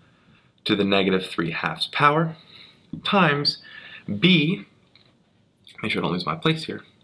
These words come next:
b to the six gets multiplied by the negative three halves, and so it's six times a negative three halves like this, and that's all to the power. Well, how can we simplify this?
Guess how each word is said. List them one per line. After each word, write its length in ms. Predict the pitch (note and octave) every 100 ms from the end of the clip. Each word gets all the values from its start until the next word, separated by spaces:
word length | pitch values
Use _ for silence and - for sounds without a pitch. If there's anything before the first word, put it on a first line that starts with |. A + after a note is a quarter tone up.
| _
b 400 | - E3 C#3+ C#3 - - -
to 140 | - A2
the 320 | G#2+ G2 -
six 500 | - - G#3+ G#3 -
gets 300 | - B2 -
multiplied 500 | A2 - - G2+ G2
by 100 | F#2+
the 100 | F#2+
negative 360 | F#2 F2 E2+ -
three 220 | - -
halves, 480 | D#3+ D3 C#3+ - - - - -
and 120 | C#3+
so 120 | - D#3+
it's 180 | -
six 500 | - C3+ C3 - - - -
times 480 | A2+ G#2+ G#2 G2 -
a 80 | G2
negative 380 | G2 F#2+ F2 -
three 520 | - C#3+ G#2 G#2 - _ _ _ _ _ -
halves 260 | - - -
like 180 | - -
this, 360 | - - - - _ _ -
and 100 | F#2
that's 120 | F#2
all 140 | F2 E2+
to 120 | -
the 80 | E2
power. 340 | - - - _ _ - - - - - - - - - -
Well, 100 | E3
how 80 | F3
can 100 | D#3+
we 40 |
simplify 500 | - A#2 - E2 E2+
this? 320 | - - -